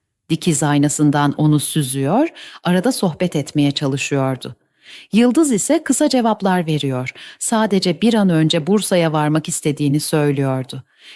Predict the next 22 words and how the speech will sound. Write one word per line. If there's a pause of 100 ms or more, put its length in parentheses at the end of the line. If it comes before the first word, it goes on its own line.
(120)
Cebinde
hiç
parası
yoktu. (520)
Araç
ilerledikçe (260)
Yıldız
yorgunluktan
gözlerini
açık
tutamaz
hale
geldi. (420)
Başını
cama
yasladı (260)
ve
kısa
süre
içinde
derin
bir